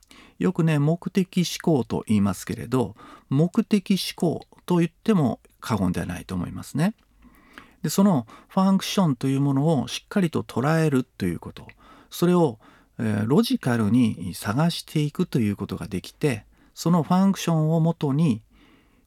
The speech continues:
あるべき姿を見つけ出していくアプローチ方法ということなんですね。それが、まあ、ファンクショナルアプローチと呼ばれていまして、まあ、テキストの方をご覧にいただくと、まあ、文章で書いてありますが、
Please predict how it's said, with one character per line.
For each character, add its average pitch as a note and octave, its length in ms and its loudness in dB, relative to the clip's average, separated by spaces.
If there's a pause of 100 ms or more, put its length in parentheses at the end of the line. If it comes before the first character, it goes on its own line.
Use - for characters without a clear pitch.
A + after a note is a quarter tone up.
(160)
あ D3+ 120 2
る F#3+ 120 4
べ G#2 140 0
き D#2+ 160 -6
姿 A#2 680 -2
を A2+ 420 0
見 A2+ 200 2
つ - 160 -12
け D#3 140 0
出 C#3 160 0
し - 120 -6
て - 140 -4
い F2+ 200 -6
く - 320 -4
ア G2 60 -6
プ - 160 -6
ロ A#2 140 0
ー A#2+ 40 0
チ - 180 -6
方 B2+ 280 -2
法 - 240 -8 (220)
と G2+ 80 -8
い F#2 80 -4
う - 40 -16
こ - 80 -12
と - 100 -12
な - 100 -14
ん - 40 -16
で - 60 -16
す - 140 -6
ね。 D3 120 0 (1300)
そ - 120 -2
れ D#3 80 2
が、 F3 80 2
ま D#3 120 4
あ、 G2 180 -2
フ - 100 -4
ァ G2 100 2
ン F2 120 0
ク D#2+ 60 -8
シ - 100 -8
ョ F2+ 60 0
ナ D#2+ 120 -4
ル C#3+ 200 0 (100)
ア - 80 -14
プ - 160 -10
ロ E2 100 -8
ー - 120 -12
チ - 120 -10
と D3+ 100 0
呼 F2+ 140 -8
ば F#2 100 -4
れ - 100 -6
て - 120 -10
い D2+ 60 -6
ま D#2+ 140 -10
し - 100 -14
て、 C#3 260 -2 (960)
ま C3 120 2
あ、 A2 40 2
テ D3 160 0
キ C3 120 0
ス - 120 -6
ト A2 120 2
の G2 120 2
方 A#2 240 0
を F#2+ 40 -2
ご G2 120 -2
覧 A2+ 200 4
に A2 100 4
い G#2+ 40 2
た A#2 120 0
だ A2 140 -2
く - 120 -14
と、 C3 320 0
ま A2 100 0
あ、 F#2 40 0
文 A2+ 220 4
章 F#2+ 220 -4
で F2 180 -6
書 A#2 120 -2
い G#2+ 80 -2
て - 120 -10
あ G#2 80 -2
り A2+ 100 -2
ま G#2+ 120 0
す - 160 -8
が、 A2 240 0